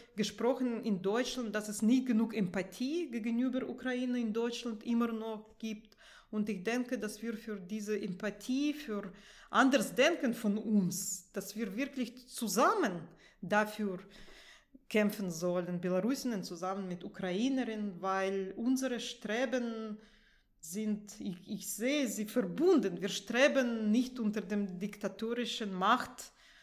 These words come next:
äh, im Falle von Belarus von Lukaschenka und Ukraine ist Russland und Putin so ein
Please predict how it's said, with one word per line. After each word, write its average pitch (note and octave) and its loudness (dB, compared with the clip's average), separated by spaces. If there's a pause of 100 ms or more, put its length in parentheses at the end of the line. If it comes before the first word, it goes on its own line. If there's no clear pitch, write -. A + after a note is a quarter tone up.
(440)
äh, G#3 2
im G3+ 0
Falle A3+ 2
von G3+ -2
Belarus G3 0
von F#3+ -4
Lukaschenka C4 2
und G#3 0
Ukraine G#3 0
ist - -6
Russland G3+ 2
und - -4
Putin C#4+ 6 (100)
so A#3 2
ein A3+ 4